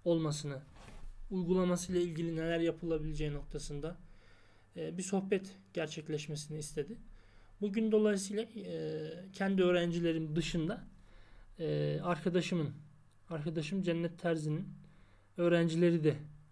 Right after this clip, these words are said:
bu yayına katılmaya çalışacaklar. Kendisi de bu yayına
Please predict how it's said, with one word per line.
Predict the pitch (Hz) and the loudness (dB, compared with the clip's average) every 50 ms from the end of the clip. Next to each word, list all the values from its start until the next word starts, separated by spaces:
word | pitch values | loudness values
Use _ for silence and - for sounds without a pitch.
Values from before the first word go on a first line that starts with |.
| - - _ - | -20 -12 _ 2
bu | 175 | 4
yayına | 170 160 151 147 151 180 220 226 - - - - - - - | 6 6 6 4 2 0 -2 -4 -6 -12 -20 -20 -20 -16 -6
katılmaya | - 185 165 - 160 151 156 208 247 240 | -2 -2 0 0 0 -2 -2 -2 -4 -4
çalışacaklar. | - - 175 165 151 - 165 160 156 147 151 - - - - - - | 2 2 2 2 2 -2 -2 -2 -2 -4 -4 -10 -10 -12 -12 -16 -8
Kendisi | - 156 156 156 151 - 175 156 | -4 -4 -2 -2 -4 -4 -2 -2
de | 165 151 156 | -2 -2 0
bu | 156 | -2
yayına | 156 151 151 156 165 170 170 | -2 -2 -2 -2 -4 -6 -8